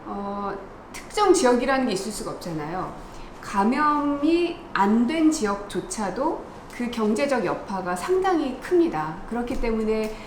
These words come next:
이번에 정부에서는 추경을 통과시켜서라도 재난지원금을 전 국민에게 지급하는 결정을 내렸고요.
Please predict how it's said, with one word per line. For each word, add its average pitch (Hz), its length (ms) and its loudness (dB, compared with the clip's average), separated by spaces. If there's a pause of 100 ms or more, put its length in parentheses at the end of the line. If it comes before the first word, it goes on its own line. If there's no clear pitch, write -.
(180)
이번에 233 800 2
정부에서는 220 760 0
추경을 269 960 2
통과시켜서라도 277 1600 0 (220)
재난지원금을 208 1000 0
전 208 260 0
국민에게 240 840 0
지급하는 226 600 -2
결정을 202 540 -2
내렸고요. 170 640 -6